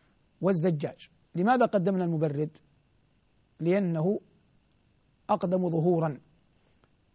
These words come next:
يعني حياة المبرد كانت قبل حياة الزجاج، وله كتاب مشهور اسمه الكامل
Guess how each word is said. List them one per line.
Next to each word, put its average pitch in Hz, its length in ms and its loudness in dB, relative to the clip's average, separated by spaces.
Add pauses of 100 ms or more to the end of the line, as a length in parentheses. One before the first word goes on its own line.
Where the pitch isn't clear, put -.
(420)
يعني 147 180 -6
حياة 170 300 2
المبرد 175 440 0
كانت 180 280 -4
قبل 180 220 0
حياة 175 260 -2 (840)
الزجاج، 156 480 -2 (280)
وله 175 300 2
كتاب 170 320 0
مشهور 160 500 -4
اسمه 160 260 -6
الكامل 185 440 -2